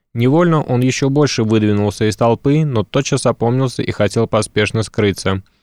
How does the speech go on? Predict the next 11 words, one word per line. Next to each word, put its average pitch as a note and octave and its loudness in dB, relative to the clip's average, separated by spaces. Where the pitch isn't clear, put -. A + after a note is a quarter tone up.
Анорио C#3+ 2
внезапно A2+ 2
остановил G#2+ 2
свою G#2+ 0
лошадь C#3 0
и A2 -4
спрыгнул G#2 0
на A2 2
землю. G2+ 0
Толпа G#2+ 0
расступилась, C3 0